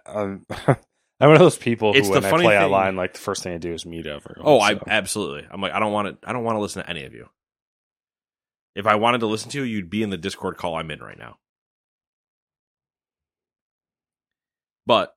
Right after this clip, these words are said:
Speaker 2: that being said, automatically enabled for Fortnite players under eighteen.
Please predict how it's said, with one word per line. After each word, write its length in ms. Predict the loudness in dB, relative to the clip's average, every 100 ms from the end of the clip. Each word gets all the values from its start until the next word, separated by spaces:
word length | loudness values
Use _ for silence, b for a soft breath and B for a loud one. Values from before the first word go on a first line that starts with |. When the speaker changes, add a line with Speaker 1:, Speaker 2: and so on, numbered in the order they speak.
| -4
Speaker 2:
that 140 | -2
being 140 | -2 -4
said, 300 | -6 -10 -10 _ _ _ _ _ _ _ _ 2
automatically 520 | 6 6 6 4 0
enabled 480 | 0 0 0 0 -4
for 440 | -8 -6 -2 0
Fortnite 480 | -2 -2 0 0 -4
players 340 | -4 -4 -4 -4
under 280 | -8 -6 -6
eighteen. 500 | -6 -10 -12 -16 -16